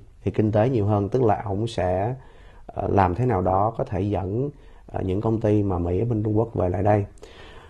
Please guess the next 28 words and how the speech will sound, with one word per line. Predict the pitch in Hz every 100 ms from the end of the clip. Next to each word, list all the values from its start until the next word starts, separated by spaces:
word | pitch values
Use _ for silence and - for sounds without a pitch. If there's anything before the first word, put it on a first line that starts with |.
| - -
Nhưng | 147 151
mà |
mình | 127 120
nói | 120 160 165
tới | 156
năm | 135 135
mươi | 110
năm, | 123 123 117 - - 80
ờ, | 104 107 - -
từ | 104
bây | 110 120
giờ | 110 95
đi, | 110 101 131 -
thì | 107 98
nền | 98 104 101
kinh | 104 113
tế, | 120 127 156 170
ờ, | - 101 104 -
ờ, | - 73 58
dân | 120 123
số | 120 139
Trung | 139
Quốc | 131 -
là | 101
một | 101
tỷ | 98 104 139 - -
mấy | 117 139 156
dân, | 131